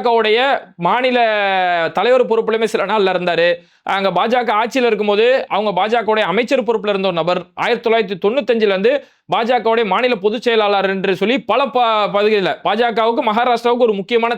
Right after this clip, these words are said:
தலைவர் அப்படின்னு சொல்லக்கூடிய ஒரு நபர். இவர் already பல சர்ச்சைகளிலுமே சிக்கியிருக்கிறாரு. ரெண்டாயிரத்தி பதினாலுல இவரு டிகிரி வாங்கினது சம்பந்தமா அரசால அங்கீகரிக்கப்படாத ஒரு நிறுவனத்துல இவர் வந்து, அ, டிகிரி வாங்கிட்டாருன்னு சொல்லி இவர் டிகிரியே பல நேரங்கள்ல சர்ச்சையாச்சு.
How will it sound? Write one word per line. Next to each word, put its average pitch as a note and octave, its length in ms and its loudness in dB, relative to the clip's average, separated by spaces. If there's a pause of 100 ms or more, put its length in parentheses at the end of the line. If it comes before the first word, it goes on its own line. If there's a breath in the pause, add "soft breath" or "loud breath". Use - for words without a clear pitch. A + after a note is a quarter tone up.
தலைவர் G#3 320 0 (320 soft breath)
அப்படின்னு G#3+ 260 0
சொல்லக்கூடிய G#3+ 380 2
ஒரு F3 120 -4
நபர். A3+ 220 0 (380 loud breath)
இவர் C4 180 2
already C#4 320 0
பல C4 80 2 (160)
சர்ச்சைகளிலுமே B3 500 -2
சிக்கியிருக்கிறாரு. E3+ 480 -2 (320)
ரெண்டாயிரத்தி A3 460 0
பதினாலுல A3 400 0 (340)
இவரு A3 180 4 (280)
டிகிரி C#4 260 2
வாங்கினது G#3 320 -2
சம்பந்தமா E3+ 320 -2 (400 soft breath)
அரசால B3+ 440 0 (100)
அங்கீகரிக்கப்படாத B3 920 0
ஒரு A3 120 2
நிறுவனத்துல A#3+ 480 2
இவர் G#3+ 160 4
வந்து, G#3+ 220 0
அ, - 20 0 (160)
டிகிரி A3+ 240 0
வாங்கிட்டாருன்னு F#3 420 -4
சொல்லி F#3+ 160 0 (240)
இவர் G3+ 220 2
டிகிரியே B3 340 0
பல G#3 160 0
நேரங்கள்ல G#3 380 -2
சர்ச்சையாச்சு. F3+ 520 -2